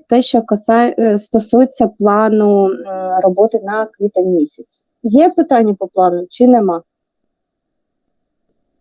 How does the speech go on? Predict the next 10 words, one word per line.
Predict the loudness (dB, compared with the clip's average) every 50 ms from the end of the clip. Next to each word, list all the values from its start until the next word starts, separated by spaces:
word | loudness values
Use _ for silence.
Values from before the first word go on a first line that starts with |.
| _ _ _ _ _ _ _ _ _ _ _ _ _ _ _ -20 _ -20 _ _ _ _
Нема. | 2 4 4 4 2 0 _ _ _ _ _ _ _
Тоді | 0 2 2 4 4 4 6 4 4
рухаємось | 2 2 0 0 0 0 2 0 0 -2 -2
далі. | 0 0 0 2 2 2
М, | 0 0 -2 0 0 2 2 4 2 2 2 2 2
напевно, | 2 2 2 2 2 4 4 4 4
вже | 2 2 4 4
ніхто | 4 4 4 2 -2 _ _ 2 4
не | 6 6 6 6 4 2 0 _ _ -20 -20 _ _ _ _ _ _ _ _ _
під'єднається. | 0 0 4 4 4 4 4 4 4 2 2 4 4 4 6 4 4 2 0 -10 -4 -2 0 0 0 -2